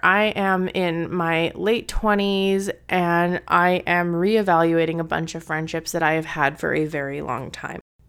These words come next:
And as a result, an-, a bunch of smaller acquaintance-like friendships have come into question as well, because I met some of these people through some of these friendships that I'm evaluating, but also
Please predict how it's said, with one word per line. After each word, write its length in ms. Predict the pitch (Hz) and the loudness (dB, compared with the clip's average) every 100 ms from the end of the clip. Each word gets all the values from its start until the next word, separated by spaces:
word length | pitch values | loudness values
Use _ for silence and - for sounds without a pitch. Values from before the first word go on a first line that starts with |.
| - | 0
And 160 | 196 | 4
as 180 | 196 196 | 6 6
a 60 | 196 | 4
result, 340 | 185 180 175 | 4 4 2
an-, 160 | 180 180 185 | -2 -4 -4
a 60 | |
bunch 320 | 175 180 180 - | 0 -2 -2 0
of 440 | 185 175 175 190 - | 4 4 2 -8 -8
smaller 720 | - - 202 185 180 185 180 | -4 -2 4 6 6 6 6
acquaintance-like 1500 | - 185 - 202 196 196 185 185 185 - - 190 170 180 - - | 4 2 6 8 8 4 4 2 2 -2 -2 0 0 0 -6 -6
friendships 680 | - 165 165 165 160 - - | -4 -4 -4 -2 -2 -2 -6
have 180 | 170 | -6
come 420 | - - 170 165 160 | -6 -2 0 0 0
into 220 | 170 185 | -2 -4
question 460 | - 160 - 156 | -6 -10 -8 -8
as 160 | 147 160 | -8 -2
well, 320 | 202 196 196 | 4 4 4
because 560 | 180 170 - 165 160 160 - | 2 -4 2 4 4 0 0
I 160 | 156 | 0
met 300 | 165 160 156 - - - - - _ - _ - | 2 2 2 0 -16 -20 -20 -20 _ -20 _ -6
some 220 | 196 180 | 0 2
of 100 | 170 | 2
these 160 | 170 | 0
people 380 | 170 170 170 165 | 2 0 2 0
through 760 | 165 - - 190 185 202 226 226 | -2 -4 0 2 4 6 6 2
some 240 | - - 233 | -4 0 2
of 100 | 220 | 2
these 200 | 240 - | 0 0
friendships 480 | 240 240 254 247 254 | 2 2 0 -2 0
that 60 | |
I'm 100 | 240 | 0
evaluating, 640 | 240 240 233 240 240 240 220 | 2 2 2 2 2 2 0
but 120 | - | 0
also 680 | 175 180 - 175 170 170 | 0 0 0 2 2 2